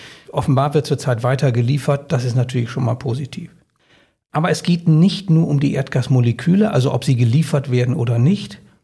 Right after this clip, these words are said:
oder um die preislichen Konsequenzen für die Zukunft, falls es zu echten Erdgasengpässen kommt. Zur Liefersicherheit kommt auch die Einhaltung von Verträgen.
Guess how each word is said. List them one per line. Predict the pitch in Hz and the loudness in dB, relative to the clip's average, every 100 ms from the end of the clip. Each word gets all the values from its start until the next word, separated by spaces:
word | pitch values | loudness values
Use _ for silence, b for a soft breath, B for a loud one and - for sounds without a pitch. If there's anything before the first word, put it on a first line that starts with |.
| _ | _
oder | - 135 | -6 0
um | 127 | 0
die | 120 | 0
preislichen | - 135 165 165 147 - | -2 -2 -2 0 -2 -2
Konsequenzen | 127 127 113 - 120 160 160 147 | 0 0 0 -4 0 0 2 0
für | 139 | 0
die | 117 113 | -2 -2
Zukunft, | - 170 - 180 175 | -4 -2 0 0 0
falls | 127 127 | -4 -2
es | 135 - | -2 -4
zu | - | -6
echten | 143 131 - 117 | -6 -6 -6 -4
Erdgasengpässen | 127 127 - 131 - 135 151 143 147 | -2 -4 -4 -6 -2 -2 -2 -4 -6
kommt. | - 170 175 - B B B B B | -4 -4 -4 -6 B B B B B
Zur | - 147 | -2 2
Liefersicherheit | 151 165 139 131 190 196 180 208 214 - - _ | 4 4 2 2 0 0 2 0 -2 -10 -20 _
kommt | - 139 - | -4 -4 -4
auch | 135 | -4
die | 156 - | -2 -2
Einhaltung | 123 123 127 131 123 | 0 2 2 0 -2
von | 131 | -2
Verträgen. | - 127 - 123 123 | -2 -4 -4 -4 -4